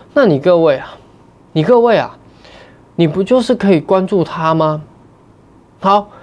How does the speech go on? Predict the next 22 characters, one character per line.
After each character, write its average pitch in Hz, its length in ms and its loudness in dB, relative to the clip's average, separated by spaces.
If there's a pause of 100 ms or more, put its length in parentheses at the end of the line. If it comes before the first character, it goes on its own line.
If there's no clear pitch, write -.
(400)
九 247 240 4
月 302 120 4
十 254 140 2
二 262 80 6
号 262 200 4
已 175 40 0
经 220 180 -6
非 262 320 0
常 170 300 -2
非 214 180 0
常 165 220 -2
的 143 100 2
久 139 280 0
远 123 160 -2
了。 - 120 -16
我 151 160 -4
当 226 240 0
时 180 60 0
跟 202 200 2
各 208 100 2
位 202 120 4
讲， 175 160 -2